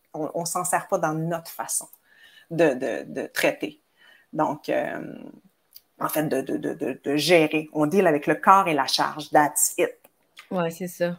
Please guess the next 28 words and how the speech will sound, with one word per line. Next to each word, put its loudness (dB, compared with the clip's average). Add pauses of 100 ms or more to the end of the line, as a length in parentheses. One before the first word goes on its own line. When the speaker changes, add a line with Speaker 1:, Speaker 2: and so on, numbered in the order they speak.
(160)
Speaker 2:
Ben, 2
c'est -2
bon 2
qu'il 2
y 8
ait 6
le 6
support, 2
euh, 0
quand -2
même -4
pendant 4
la -2
retraite, -2
là. -4
C'est -8
quand -8
même -4
Speaker 1:
Tout -4
Speaker 2:
nice. 0
Speaker 1:
à 4
fait. -10 (180)
Speaker 2:
Une -2
bonne 4
idée. -4 (1080)
Puis, -4
bon, 4
OK, -2